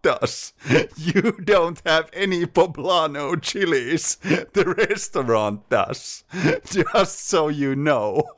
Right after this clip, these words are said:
I clarify. The waiter, stunned, looks at Beth-, Bethany,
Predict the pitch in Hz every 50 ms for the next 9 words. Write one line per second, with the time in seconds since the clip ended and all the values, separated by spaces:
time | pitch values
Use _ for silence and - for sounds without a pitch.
0 | - _ - 131 127 127 127 120 - - - 147 139 127 120 110 110 110 - _
1 | - 107 87 - - 92 123 120 - 143 - - 156 147 123 117 - - _ _
2 | 160 147 139 180 202 196 190 156 - _ - 113 98 95 92 85 110 - - _
3 | - 170 151 120 104 95 95 92 87 101 92 - - 101 95 _ 127 131 143 151
4 | - - - 113 - _ _ 135 135 120 120 _ _ - 104 110 110 131 143 127
5 | - - 117 92 85 82 82 82 87